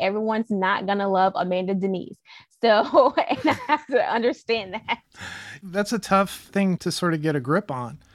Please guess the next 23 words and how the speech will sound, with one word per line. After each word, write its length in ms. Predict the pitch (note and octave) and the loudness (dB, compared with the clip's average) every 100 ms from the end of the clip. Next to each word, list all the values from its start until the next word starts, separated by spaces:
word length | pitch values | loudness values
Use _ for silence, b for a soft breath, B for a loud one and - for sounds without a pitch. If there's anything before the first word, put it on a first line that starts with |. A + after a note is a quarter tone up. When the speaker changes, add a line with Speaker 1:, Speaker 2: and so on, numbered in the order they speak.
| b b b - | b b b 0
Speaker 2:
'Cause 200 | F#3+ F3+ | 2 2
on 240 | F3+ F#3+ | 2 2
the 80 | G3 | 4
one 140 | A#3+ A3+ | 4 4
hand, 220 | G#3 F3+ | 4 2
we're, 100 | F3+ | 0
we're 200 | D#3+ D#3 | -2 -6
privileged 480 | - A#3 C4 B3 - | -2 -2 0 -2 0
to 100 | F#3 | 0
have 140 | F3 | 0
this 140 | D#3+ E3 | 0 0
opportunity 500 | D3+ D3 D#3 D3 C#3 | -2 -4 -4 -2 -2
to 100 | C#3 | -2
have 140 | B2+ | -4
people's 380 | D3 C#3+ C3+ B2+ | -6 -4 -6 0
ears 420 | D3 C3+ B2+ A#2 | 2 2 0 -4
or 120 | A#2 | -2
eyes, 420 | C3 B2+ A2+ A#2+ - | 0 0 -2 -6 -8
depending 320 | A#2+ B2+ B2 | -6 -4 -4
on 60 | |
what 160 | A#2+ - | -6 -8
you're 100 | A#2+ | -4
doing 340 | C3+ C3 A#2+ | -2 -2 -6